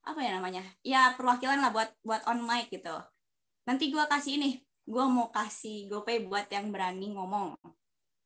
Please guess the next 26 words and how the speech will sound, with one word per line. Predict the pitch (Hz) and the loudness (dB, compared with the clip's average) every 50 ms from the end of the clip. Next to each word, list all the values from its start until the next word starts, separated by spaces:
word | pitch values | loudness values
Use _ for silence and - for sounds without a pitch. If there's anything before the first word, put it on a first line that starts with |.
| _ _ _ _ _ _ _ _ _ _ _ _ _ _ - | _ _ _ _ _ _ _ _ _ _ _ _ _ _ -8
Yuk. | 185 180 147 - - _ _ _ _ _ _ _ _ _ _ _ _ _ _ _ _ _ _ _ _ _ _ _ - | -6 -6 -6 -6 -10 _ _ _ _ _ _ _ _ _ _ _ _ _ _ _ _ _ _ _ _ _ _ _ -6
Yang | 214 226 240 | -4 -4 0
mau | 233 233 254 262 269 269 254 | 0 0 0 2 0 0 -2
bisa | 247 247 254 240 233 226 214 | -2 0 2 2 2 2 0
di | 208 226 226 226 226 220 220 214 | -6 -6 -6 -4 -4 -4 -4 -4
raise | 202 202 202 202 - | -4 -6 -6 -8 -8
hand. | 214 185 175 165 - _ _ _ _ _ _ _ _ _ - | -8 -6 -6 -8 -8 _ _ _ _ _ _ _ _ _ -2
Nggak | 226 247 254 | 0 6 6
apa-apa | 330 330 403 403 392 | 6 6 6 4 4
salah, | 359 269 254 262 311 302 | 6 8 8 8 8 8
maksudnya | 277 285 - 262 277 330 370 381 - _ _ _ _ _ - | 6 4 4 2 2 2 0 0 -4 _ _ _ _ _ -2
lo | 302 370 403 - | 0 0 0 0
tahu | 330 269 254 - - - | 0 -2 -2 -2 -8 -14
apa | - 190 190 - 247 247 | -18 -18 -12 -8 -6 -4
sih | - 330 294 233 | 0 0 0 -2
gitu | 214 220 - 190 | -2 -6 -10 -14
tentang | - 190 - - - 196 | -14 -12 -14 -12 -14 -14
aktuaria? | - - 190 208 220 254 | -14 -12 -12 -10 -10 -10
Aktuaria | - - - 233 240 254 254 | -14 -14 -16 -14 -12 -12 -12
itu | - 339 262 | -12 -12 -14
apa | 202 202 - - 240 | -16 -18 -14 -14 -14
sih | - - 269 254 220 | -10 -6 -6 -6 -6
menurut | 190 180 190 190 _ - | -6 -10 -12 -14 _ -12
lo? | 202 208 202 202 - | -10 -10 -10 -12 -14
Kayak | 185 175 175 170 _ | -16 -16 -16 -18 _
gitu. | - 170 | -18 -20